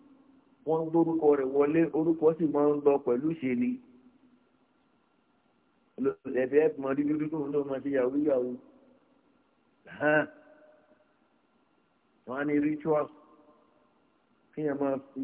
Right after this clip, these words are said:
tó máa ṣògùn abẹnú gbọ̀ngàn kó lè ba lè lówó. Àà, eléyìí wà.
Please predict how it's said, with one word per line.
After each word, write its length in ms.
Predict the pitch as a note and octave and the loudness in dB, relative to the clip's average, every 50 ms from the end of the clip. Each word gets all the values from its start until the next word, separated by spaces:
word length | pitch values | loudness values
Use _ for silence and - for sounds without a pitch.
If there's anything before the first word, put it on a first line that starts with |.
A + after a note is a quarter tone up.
| C3 C3 - - - - _ _ _ | -10 -10 -12 -18 -20 -20 _ _ _
tó 100 | - C#3+ | -8 -6
máa 260 | C#3+ C#3+ C#3+ C#3 C3+ | -4 -4 -4 -4 -4
ṣògùn 280 | B2+ C3 A#2+ A2+ B2 C3+ | -4 -4 -4 -2 -2 0
abẹnú 240 | C3+ C3+ C3+ C3+ C#3 | 2 2 0 0 0
gbọ̀ngàn 300 | C3 A#2+ B2+ B2 B2 B2 | 0 0 0 2 0 0
kó 80 | B2 D3+ | 0 0
lè 100 | D#3+ D3+ | -2 -2
ba 120 | C#3 C3 B2+ B2+ | -2 -2 -4 -4
lè 140 | C3 C3 B2 | -4 -4 -4
lówó. 360 | A2+ A2+ B2 C3 C#3 C#3+ D3 C#3+ C#3+ | -2 -2 -2 0 2 4 2 2 2
Àà, 380 | - - A2 - - G#2 G2+ - - - - _ | -2 -8 -8 -8 -8 -8 -8 -10 -12 -18 -16 _
eléyìí 300 | - B2+ C#3+ C#3+ C3+ B2+ | -6 -4 -4 -4 -4 -4
wà. 200 | C3 C3+ C3 | -4 -4 -4